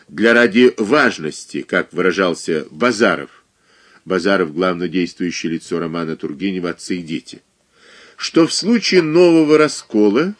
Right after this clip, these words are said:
рабочие перестанут понимать нас,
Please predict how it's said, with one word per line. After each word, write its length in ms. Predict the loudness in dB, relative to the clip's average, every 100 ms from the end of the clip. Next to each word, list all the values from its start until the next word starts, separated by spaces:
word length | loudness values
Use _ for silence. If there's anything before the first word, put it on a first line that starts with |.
| _ _
рабочие 680 | 0 0 4 2 4 -2 -2
перестанут 800 | 0 0 0 -2 0 0 0 -6
понимать 560 | -6 -4 -4 -4 -4 -4
нас, 440 | -2 -2 -4 -16